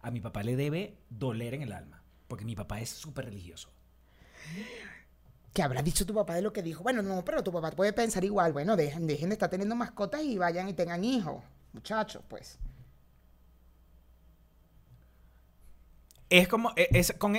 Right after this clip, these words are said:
Speaker 1: con, con eso que dijo el, el, este señor, <laughs> el Papa, este, es donde uno otra vez demuestra que, marico, no hables de una vaina que no es tu peo.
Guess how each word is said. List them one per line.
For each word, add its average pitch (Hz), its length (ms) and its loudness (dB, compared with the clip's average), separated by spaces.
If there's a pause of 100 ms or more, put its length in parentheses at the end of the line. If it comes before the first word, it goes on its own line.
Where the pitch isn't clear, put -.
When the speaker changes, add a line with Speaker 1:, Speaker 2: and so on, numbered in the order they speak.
Speaker 1:
con, 208 220 2 (100)
con 202 200 2
eso 233 240 4
que 254 120 6
dijo 220 360 2
el, 165 400 4
el, 113 640 2 (960)
este 147 300 0
señor, 139 540 0 (1700)
<laughs> 147 240 4 (1600)
el 135 220 4
Papa, 131 560 8 (140)
este, 131 600 4
es 139 240 6
donde 156 280 4
uno 139 560 4
otra - 280 8
vez 147 180 6
demuestra 143 520 2
que, 135 280 0
marico, 139 640 2 (300)
no 143 220 2
hables 156 220 2
de 156 40 -2
una 156 140 0
vaina 151 320 2
que 139 100 0
no 120 100 0
es - 80 -4
tu - 160 -2
peo. - 340 -8